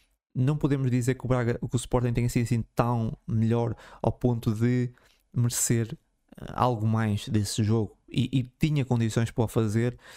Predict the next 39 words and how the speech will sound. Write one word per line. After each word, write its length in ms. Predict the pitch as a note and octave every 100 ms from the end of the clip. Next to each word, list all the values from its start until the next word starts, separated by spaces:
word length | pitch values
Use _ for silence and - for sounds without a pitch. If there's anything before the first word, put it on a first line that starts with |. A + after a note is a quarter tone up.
| -
e 140 | - A2+
acho 200 | A2+ -
que 120 | A#2+
é, 140 | A2+
foi 180 | - B2
um 60 | A#2
bocadinho, 440 | A#2+ A#2 A#2+ A#2 A#2 _
se 160 | _ -
calhar 180 | C3
por 140 | C3 C3+
isso, 200 | C3 A2
eu 20 |
não 80 | A2
consigo 300 | A#2+ B2 A#2
dizer 240 | A2 A#2
o, 60 | A#2+ _ _ _ _ - - _ _ _ -
o 140 | B2+
quê, 380 | A#2+ - C#3+ F3 - - -
assim 260 | - G#2+ A#2
de 60 |
uma 120 | A2+
forma, 440 | A2+ A#2+ A2+ A2+ - _ _ _ _ _ _ _ -
hum, 540 | - A#2+ A#2+ - - - - - -
ou 120 | B2+
pelo 100 | B2+
menos 260 | B2+ A#2+ - - _ _ _ _ -
atribuir 560 | C3+ D3+ E3 E3 D3+
a 20 | -
maior 220 | C3+ C3+
responsabilidade, 800 | - C#3 - A#2 A#2+ C3+ B2 G2+
se 80 | -
foi 120 | A2+
às 140 | A2
alterações, 1040 | A2+ - - A#2+ - B2+ C3 B2 A#2 -
se 60 | -
foi 140 | -
algumas 260 | A2 A2+ A2+
quebras 360 | - A2 A2
de 120 | G#2+